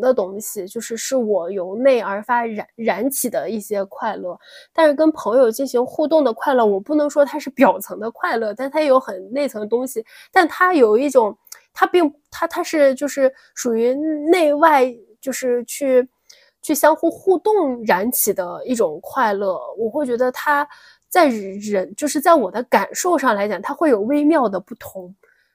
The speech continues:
我不确定就是大家能 get 到吗？就，就像是一种，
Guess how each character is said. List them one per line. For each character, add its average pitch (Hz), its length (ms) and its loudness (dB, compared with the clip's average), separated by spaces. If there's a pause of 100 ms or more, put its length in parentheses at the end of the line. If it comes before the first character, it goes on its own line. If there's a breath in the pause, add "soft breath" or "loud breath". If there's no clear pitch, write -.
我 247 120 0
不 240 120 -2
确 311 200 0
定 311 180 4
就 285 60 -10
是 294 120 0
大 294 140 -2
家 285 140 2
能 220 220 0
get 262 280 4
到 269 160 2
吗？ 226 160 0
就， 277 240 -4
就 370 160 2
像 349 220 0
是 285 180 -2
一 285 80 0
种， 208 240 0